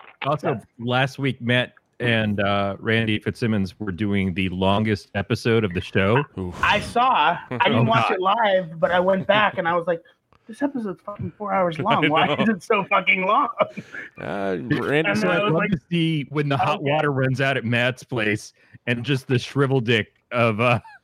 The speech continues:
Speaker 1: <laughs> of four <laughs> hours in a cold shower.
Speaker 2: Uh, I mean, don't, don't worry about me. I have, like, a fifty-gallon hot water tank.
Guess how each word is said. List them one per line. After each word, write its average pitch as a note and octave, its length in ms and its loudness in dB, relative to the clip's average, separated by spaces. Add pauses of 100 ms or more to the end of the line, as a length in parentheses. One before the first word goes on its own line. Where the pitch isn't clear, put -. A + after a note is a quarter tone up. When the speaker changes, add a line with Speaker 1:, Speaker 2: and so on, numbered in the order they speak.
Speaker 1:
<laughs> - 320 -6
of F#3 140 0 (100)
four D#3+ 320 4
<laughs> - 40 -2
hours E3+ 460 2
in E3 100 2
a D3 60 2
cold C#3 420 -4
shower. - 580 -4 (1200)
Speaker 2:
Uh, G2 120 2
I F#2 100 0
mean, G#2+ 320 -4
don't, A2 320 -2
don't A#2 140 -2
worry C3 120 2
about A2+ 200 2
me. A2 160 -2
I F2+ 60 -2
have, E2+ 100 -4
like, G2 160 -4
a F2 60 -6
fifty-gallon F2+ 680 -4
hot F2 200 -6
water D#2+ 240 -4
tank. C#2+ 340 -10